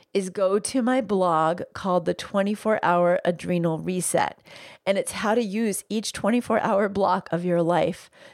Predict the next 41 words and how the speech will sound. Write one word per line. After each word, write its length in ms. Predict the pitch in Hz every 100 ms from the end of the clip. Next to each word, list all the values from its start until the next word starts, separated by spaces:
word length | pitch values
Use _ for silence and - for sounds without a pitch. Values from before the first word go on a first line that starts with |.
| -
to 140 | 202
maximize 1120 | 185 185 185 214 240 - 208 175 156 151 165
your 100 | 170
brain 320 | 156 175 170 202
function 540 | 233 247 - 277 262 - -
by 140 | - 190
maximizing 920 | 185 - - 190 175 165 160 170 202 -
the 320 | 175 165 165 -
health 340 | - 185 180 -
of 100 | 165
your 360 | 160 156 147 -
adrenal 400 | 165 180 180 165
stress 420 | - 175 175 -
response 640 | 180 - 202 247 359 - - - -
and 140 | - -
keeping 260 | 208 190
your 140 | 180 175
blood 260 | 170 160
sugar 280 | - 175 170
steady. 340 | - 151 - -
And 140 | 175
you'll 120 | 165
learn 200 | 170 170
exactly 540 | 175 170 196 214 226 220
how 100 | 185
to 100 | 175
do 180 | 185 165
that 260 | 147 -
in 240 | - 180 185
that 320 | 175 160 - - - - -
twenty-four 460 | 208 202 - 185
hour 220 | 170 175
reset. 460 | 175 180 - - -
So 100 | 175
it's 140 | 170
a 40 | -
quick 320 | - 349 -
reset 440 | 240 233 - 208
you 100 | 190
can 180 | - 208
do 360 | 185 180 175